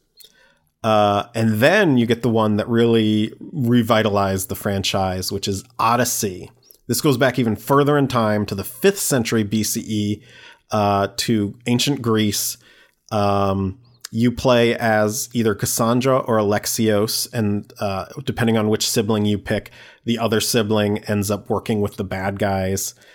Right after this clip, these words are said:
Uh, you're a descendant of Leonidas of three hundred fame. Uh, <laughs> and you're armed with the Spear of Leonidas, which is actually an Isu artifact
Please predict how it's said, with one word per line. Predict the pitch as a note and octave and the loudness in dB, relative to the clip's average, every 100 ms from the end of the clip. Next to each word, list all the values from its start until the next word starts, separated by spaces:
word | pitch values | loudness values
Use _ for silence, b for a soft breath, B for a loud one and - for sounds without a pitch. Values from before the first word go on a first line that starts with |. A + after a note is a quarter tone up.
| B B | B B
Uh, | - G#2+ G2 | -2 -2 0
you're | A2 A#2 | 2 2
a | |
descendant | A2+ A#2 C3+ B2 B2 | 2 0 2 2 2
of | A#2+ G#2 | 0 0
Leonidas | G#2+ A2+ A2 G2 G2+ A#2+ C#3 - - | 2 2 2 0 0 0 0 -4 -6
of | G#2+ | -8
three | - A2 A2 | -6 -2 -2
hundred | - G#2+ A2 A#2+ B2 | 0 -2 0 -2 -2
fame. | C#3+ C#3 D3+ D#3+ - _ _ B B B B - | -2 0 -2 -6 -12 _ _ B B B B -4
Uh, | A2+ A2 - C3 G3 D3+ - | 0 2 2 2 2 0 -4
<laughs> | - F3+ | -6 -2
and | D3 C#3+ | 2 4
you're | C3 B2 | 2 4
armed | C#3+ D3 | 2 4
with | C#3 | 2
the | B2 | 0
Spear | - A#3+ G3 | -2 2 4
of | D3+ | 4
Leonidas, | C#3 C3 A#2+ A2+ A2+ A2+ | 4 4 4 4 2 0
which | C3 | -2
is | A#2 | 0
actually | A2+ G#2+ - A#2 | 0 -2 0 0
an | A2+ | -2
Isu | A2+ C#3 C#3 A#2+ | 0 -2 0 -2
artifact | A2+ G#2 G2+ - G2 F#2+ | 0 -2 -2 -2 -4 -6